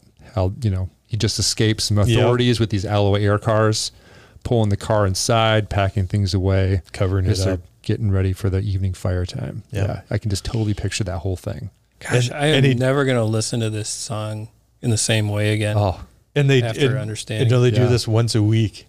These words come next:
Speaker 2: It's
Speaker 1: Yeah.
Speaker 2: just like, it's just
Speaker 1: It's
Speaker 2: like
Speaker 1: a
Speaker 2: their,
Speaker 1: weekly
Speaker 2: this is
Speaker 1: thing.
Speaker 2: their weekend
Speaker 1: Every
Speaker 2: thing.
Speaker 1: Sunday.
Speaker 2: Go out and take the car.
Speaker 3: Hoping not to be caught.
Speaker 1: Yeah. But I mean, it's just, it just freeing,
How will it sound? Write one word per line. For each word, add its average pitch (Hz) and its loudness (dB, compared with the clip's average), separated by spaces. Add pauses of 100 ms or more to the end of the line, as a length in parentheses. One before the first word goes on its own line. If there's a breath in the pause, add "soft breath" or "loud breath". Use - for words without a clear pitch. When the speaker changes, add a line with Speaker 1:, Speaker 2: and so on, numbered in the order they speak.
(140)
Speaker 2:
It's 135 0
Speaker 1:
Yeah. 147 4
Speaker 2:
just 135 2
like, 107 -4
it's 117 -2
just 113 0
Speaker 1:
It's 131 4
Speaker 2:
like 123 4
Speaker 1:
a 107 4
Speaker 2:
their, 120 4
Speaker 1:
weekly 139 2
Speaker 2:
this 117 2
is 139 2
Speaker 1:
thing. 160 0
Speaker 2:
their 135 4
weekend 117 2
Speaker 1:
Every 107 2
Speaker 2:
thing. 117 2
Speaker 1:
Sunday. 120 0 (600)
Speaker 2:
Go 95 2
out 98 0
and 101 -4
take 113 -4
the 117 -4
car. 123 0
Speaker 3:
Hoping 113 0
not 110 -2
to - -8
be 110 -2
caught. 107 -4 (180)
Speaker 1:
Yeah. 120 2 (520)
But 113 2
I 117 4
mean, 110 4
it's 113 0
just, - -2 (440)
it 117 2
just 113 0 (380)
freeing, 92 -2